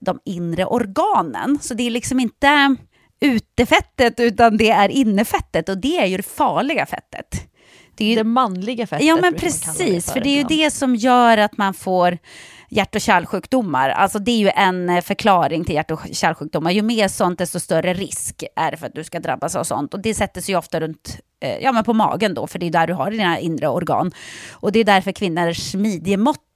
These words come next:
Speaker 1: ökar kanske när man kommer i klimakteriet eller blir äldre och sådär, för att man får mer av det här viscerala fettet. Och det ska man ju försöka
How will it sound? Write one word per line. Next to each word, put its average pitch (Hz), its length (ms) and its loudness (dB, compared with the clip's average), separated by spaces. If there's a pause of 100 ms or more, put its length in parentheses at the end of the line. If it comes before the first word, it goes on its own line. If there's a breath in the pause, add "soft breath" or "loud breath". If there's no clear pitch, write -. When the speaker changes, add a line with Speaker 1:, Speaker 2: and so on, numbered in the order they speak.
(220)
Speaker 1:
ökar 254 600 0
kanske 160 580 -2
när 175 120 -2
man 175 120 0
kommer 165 220 -2
i 160 40 -4
klimakteriet 156 640 -4
eller 156 160 -2
blir 151 120 -2
äldre 143 320 -4
och 160 80 -4
sådär, - 220 -4
för - 100 -8
att 175 60 -6
man 156 160 -4
får 180 120 -2
mer 180 460 0
av 135 360 0 (420 loud breath)
det - 80 -8
här 165 280 0
viscerala 180 1120 2
fettet. - 600 -8
Och 180 80 -6
det 202 100 -4
ska 262 160 -4
man 262 80 0
ju 269 60 -2
försöka - 280 -4